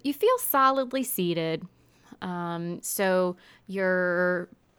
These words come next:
if, if you're s-, if someone's sitting in a chair listening, then your feet are flat on the floor.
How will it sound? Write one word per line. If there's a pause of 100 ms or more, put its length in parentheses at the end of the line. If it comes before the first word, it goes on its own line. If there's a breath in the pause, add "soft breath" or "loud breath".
(320)
if,
if
you're
s-,
if
someone's
sitting
in
a
chair
listening,
then
your
feet
are
flat
on
the
floor.